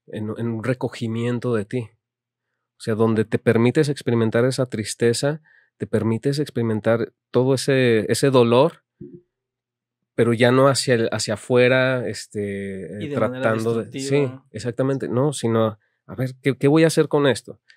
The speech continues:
Speaker 1: Esto que es mi dolor, o sea, es mi dolor de vida, es mi dolor que, este, que traigo acumulado de, de todo esto que, que está detrás de mí. ¿Qué voy a hacer con esto?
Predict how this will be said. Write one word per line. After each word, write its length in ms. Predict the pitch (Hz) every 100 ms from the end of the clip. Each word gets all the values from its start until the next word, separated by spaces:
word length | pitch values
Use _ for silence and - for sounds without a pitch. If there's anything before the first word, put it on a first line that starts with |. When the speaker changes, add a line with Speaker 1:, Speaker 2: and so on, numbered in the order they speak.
| _ _ _ _
Speaker 1:
Esto 320 | - 120 - - _
que 160 | - 123
es 80 | 123
mi 160 | 160
dolor, 460 | 170 113 107 151 139 - _ _
o 80 | -
sea, 120 | -
es 60 | 104
mi 140 | 127
dolor 360 | 156 127 113 117
de 100 | 139
vida, 300 | 123 143 123
es 80 | 104
mi 100 | 123
dolor 380 | 131 120 113 117
que, 80 | 127
este, 420 | 117 - 117 95
que 100 | -
traigo 300 | - 104 117
acumulado 760 | 131 139 123 107 107 110 123 127
de, 260 | 107 101 _ _ _ _ -
de 160 | 104
todo 340 | 101 110 113 127
esto 300 | 117 - 113
que, 360 | 107 95 92 92 _ _ _ _ _ -
que 80 | 110
está 200 | - 110
detrás 320 | 110 131 113
de 80 | 107
mí. 260 | 113 123 _ _ _ _
¿Qué 80 | 127
voy 240 | 123 135
a 40 | 135
hacer 280 | 127 120
con 240 | - 123 117
esto? 300 | 107 -